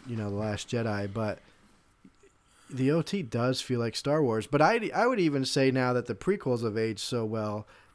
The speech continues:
I'd be okay seeing, you know, a show with somebody from the prequel, like a Qui-Gon show or somebody like that.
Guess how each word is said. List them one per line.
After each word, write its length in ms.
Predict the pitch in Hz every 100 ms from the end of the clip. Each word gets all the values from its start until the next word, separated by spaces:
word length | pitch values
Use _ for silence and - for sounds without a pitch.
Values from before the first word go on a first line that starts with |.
| _ -
I'd 240 | 147 226
be 160 | 156 123
okay 360 | 120 131 117
seeing, 580 | 113 - 123 120 117 110 - - _ _ _ _ -
you 100 | 123
know, 240 | 120 110 101
a 80 | 127
show 400 | - 135 131 127
with 180 | 117 110
somebody 360 | 139 123 110
from 220 | 101 117 104
the 80 |
prequel, 340 | 87 147 151 110
like 100 | 110
a 60 | 107
Qui-Gon 640 | - 135 151 127 98 98
show 440 | - 107 85 82 - - - _
or 80 | 113
somebody 460 | - 139 127 113 110
like 240 | 104 101
that. 360 | 104 113 87